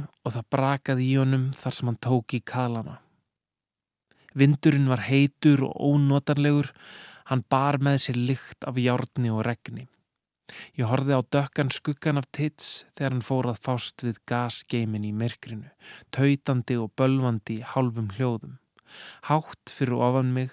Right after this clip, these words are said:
hékk belgurinn, dökk mynd af ljósari himni. Tits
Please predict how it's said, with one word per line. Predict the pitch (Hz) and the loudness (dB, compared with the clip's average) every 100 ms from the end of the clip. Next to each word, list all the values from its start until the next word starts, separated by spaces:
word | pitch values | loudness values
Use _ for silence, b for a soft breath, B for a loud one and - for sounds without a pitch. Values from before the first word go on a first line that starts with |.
| - | -12
hékk | - 123 - - | -12 -12 -10 -2
belgurinn, | 127 127 - 131 123 123 - b b - | -2 -2 -4 -4 -2 -6 -10 b b -6
dökk | 135 127 - | -4 -4 -8
mynd | 120 120 120 123 _ - _ - | -4 -2 -2 -4 _ -20 _ -8
af | 123 117 | -4 0
ljósari | 120 117 - 110 107 | 0 0 -4 -6 -6
himni. | 107 117 101 - _ _ _ _ _ _ _ _ _ _ _ _ _ _ - B B _ | -4 -4 -6 -10 _ _ _ _ _ _ _ _ _ _ _ _ _ _ -20 B B _
Tits | - 151 - - | -2 -2 -2 -12